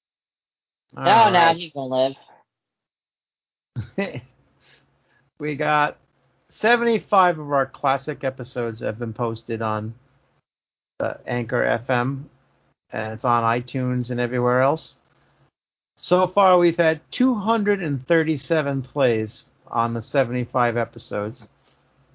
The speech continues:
Speaker 2: It said estimated audience based on recent episodes, two. <laughs> But it says unique listeners in the last seventeen, in the last seven days.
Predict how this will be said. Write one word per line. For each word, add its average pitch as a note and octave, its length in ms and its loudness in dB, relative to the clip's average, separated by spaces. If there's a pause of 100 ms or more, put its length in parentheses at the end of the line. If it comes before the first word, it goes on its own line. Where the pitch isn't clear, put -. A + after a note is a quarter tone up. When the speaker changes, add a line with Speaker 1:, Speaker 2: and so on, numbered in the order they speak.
(260)
Speaker 2:
It C3+ 80 -18
said C3 360 0
estimated D3 840 0
audience B2 720 0 (140)
based A#2+ 260 -2
on A#2 120 -2
recent A#2 380 -4
episodes, A2 760 -6 (560)
two. A2 420 2
<laughs> - 400 -20
But E3 260 4
it D3 120 4
says C#3+ 300 0
unique C#3+ 360 -2
listeners C3 520 0 (420)
in C#3 100 -2
the C3+ 80 2
last C3+ 320 4
seventeen, D3 540 -2 (280)
in D#3+ 60 -4
the D#3 60 4
last E3 260 4
seven E3+ 300 4 (100)
days. D3 280 4